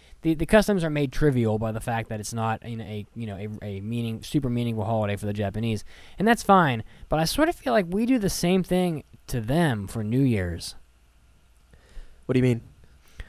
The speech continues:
Speaker 1: Well, in Japan, New Year's is an, is an extremely important time of year. I mean, you do get time off. You get, like, a week off work or whatever, and,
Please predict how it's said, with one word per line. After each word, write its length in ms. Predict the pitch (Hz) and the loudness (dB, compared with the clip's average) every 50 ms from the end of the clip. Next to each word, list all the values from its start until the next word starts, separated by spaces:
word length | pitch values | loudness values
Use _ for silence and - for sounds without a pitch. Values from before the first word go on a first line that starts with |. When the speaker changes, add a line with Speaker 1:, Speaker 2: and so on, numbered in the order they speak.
| - - - | -16 -4 2
Speaker 1:
Well, 160 | 262 247 226 | 4 4 6
in 80 | 226 208 | 4 2
Japan, 480 | 196 202 - 240 262 254 220 185 185 | 2 2 2 4 6 6 4 4 4
New 160 | 185 208 240 | 4 4 4
Year's 400 | 269 247 196 165 160 156 156 143 | 4 4 4 4 4 4 2 2
is 80 | 147 143 | 0 -2
an, 180 | 143 143 143 - | -2 -4 -4 -4
is 160 | 147 147 147 | -4 -4 -2
an 80 | 156 | -2
extremely 580 | 147 135 - - - - 185 220 226 208 175 143 | -4 -4 -6 -8 -2 0 2 2 4 4 2 0
important 380 | 131 120 - 143 139 131 127 113 | 2 2 2 2 2 0 -2 -4
time 200 | 127 131 135 127 | -4 -2 -2 -2
of 100 | 117 113 | -2 0
year. 220 | 123 143 165 143 | 0 2 2 2
I 60 | 120 120 | 2 0
mean, 200 | 123 123 120 120 - - - - | -2 -4 -4 -8 -10 -18 -14 -4
you 160 | - 151 151 | 2 2 4
do 180 | 135 160 196 214 | 6 6 6 6
get 200 | 170 151 127 - | 6 4 2 2
time 260 | - 131 120 113 110 | -2 -4 -2 -2 0
off. 320 | 107 110 110 120 - - | 0 0 0 -2 -2 -2
You 80 | 131 123 | -2 -2
get, 160 | 120 131 117 | 0 -2 -2
like, 140 | 117 113 - | -2 -4 -2
a 60 | 117 | -2
week 300 | 107 110 131 139 135 - | 0 4 4 4 4 4
off 220 | 127 113 107 - 113 | 2 0 0 0 -2
work 260 | 113 117 117 - - | -2 -2 -2 -2 -2
or 40 | 113 | -2
whatever, 440 | 110 104 101 101 101 104 107 107 - - - - - - - - - - | -2 0 -2 -2 0 -2 -2 -4 -6 -10 -20 -20 -20 -20 -20 -14 -4 0
and, 600 | 135 139 143 143 147 143 143 139 135 131 127 | 2 2 4 4 4 2 2 0 0 -2 -4